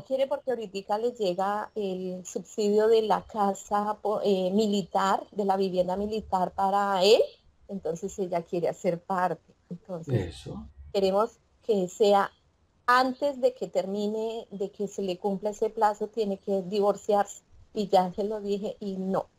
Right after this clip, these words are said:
Speaker 1: La abogada está haciéndosela. Entonces le dije, "Cambia de abogado". "Pero
Speaker 2: Eso
Speaker 1: mami,
Speaker 2: es.
Speaker 1: es que ya le, es que ya le di el adelanto". Y yo le dije, "¿Quién te manda a ser tan bobito?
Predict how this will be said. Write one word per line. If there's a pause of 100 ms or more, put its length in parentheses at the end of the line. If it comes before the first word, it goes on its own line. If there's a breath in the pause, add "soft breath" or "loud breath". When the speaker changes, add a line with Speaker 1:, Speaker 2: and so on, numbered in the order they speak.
(100)
Speaker 1:
La
abogada
está
haciéndosela. (1500)
Entonces
le
dije,
"Cambia
de
abogado". (380)
"Pero
Speaker 2:
Eso
Speaker 1:
mami,
Speaker 2:
es.
Speaker 1:
es
que
ya
le, (360)
es
que
ya
le
di
el
adelanto".
Y
yo
le
dije, (240)
"¿Quién
te
manda
a
ser
tan
bobito?